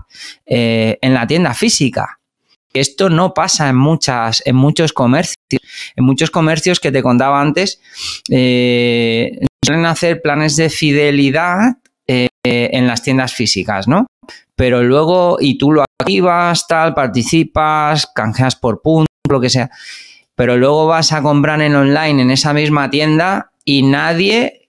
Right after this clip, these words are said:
contabiliza esa compra. No puedes ni registrar, no puedes asociar,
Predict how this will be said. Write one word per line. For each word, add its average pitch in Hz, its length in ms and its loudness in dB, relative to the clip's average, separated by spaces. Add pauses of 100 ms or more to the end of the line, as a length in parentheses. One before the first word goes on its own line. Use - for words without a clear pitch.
(120)
contabiliza 139 840 0
esa 147 280 -2
compra. 156 540 -2 (300)
No 120 440 2
puedes 143 340 0
ni 131 300 2
registrar, 117 680 -4
no 123 180 2
puedes 135 400 0
asociar, 139 680 -2